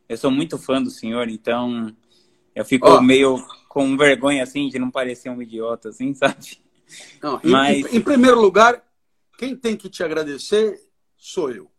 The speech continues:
Speaker 2: né? É,
Speaker 1: Ah, imagina.
Speaker 2: você foi de uma imensa generosidade em apostar no meu projeto, é,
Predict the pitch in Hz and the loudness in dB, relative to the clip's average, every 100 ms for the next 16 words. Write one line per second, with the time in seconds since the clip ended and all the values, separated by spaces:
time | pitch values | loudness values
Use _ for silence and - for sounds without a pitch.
0 | - 139 160 _ _ _ _ _ - 135 | -16 -12 -12 _ _ _ _ _ -14 -6
1 | 139 123 117 107 98 85 _ _ _ 123 | -4 -2 -6 -8 -10 -14 _ _ _ -18
2 | 127 120 127 127 127 117 110 156 160 165 | -16 -14 -12 -12 -10 -10 -10 -8 -6 -6
3 | 151 - - 160 160 156 143 127 110 113 | -8 -12 -6 0 2 2 0 -4 -10 -8
4 | 143 135 127 117 117 131 131 165 170 147 | -6 -2 -2 -2 -4 -2 0 0 -2 -4
5 | 120 143 143 127 131 107 95 117 143 175 | -4 -4 -4 -2 -2 -4 -4 0 4 4
6 | 180 170 190 _ _ _ - 117 127 - | 2 -2 -10 _ _ _ -12 -8 -6 -4
7 | 143 - 147 139 131 123 123 - 107 92 | -6 -4 -6 -4 -4 -4 -4 -6 -8 -2
8 | 135 151 175 165 185 180 - _ _ _ | 2 4 2 -2 -4 -6 -8 _ _ _
9 | _ - - 131 127 117 110 104 98 | _ -16 -6 -4 -4 -4 -4 -6 -8